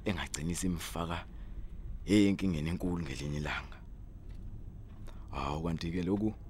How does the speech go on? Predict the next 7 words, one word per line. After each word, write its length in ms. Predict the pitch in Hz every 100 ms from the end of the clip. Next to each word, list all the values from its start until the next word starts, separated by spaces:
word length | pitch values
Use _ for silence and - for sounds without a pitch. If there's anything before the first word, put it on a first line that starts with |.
| - - - -
okuNtsele 540 | 131 135 110 131 117 85
akuhluphi 420 | - - 120 110
kangako. 460 | 107 80 65 64 - - - - - - - - - - -
Ngoba 240 | - 87 113
uma 200 | 113 120
engabambisani 720 | 98 85 80 87 90 101 95
nami, 280 | 90 95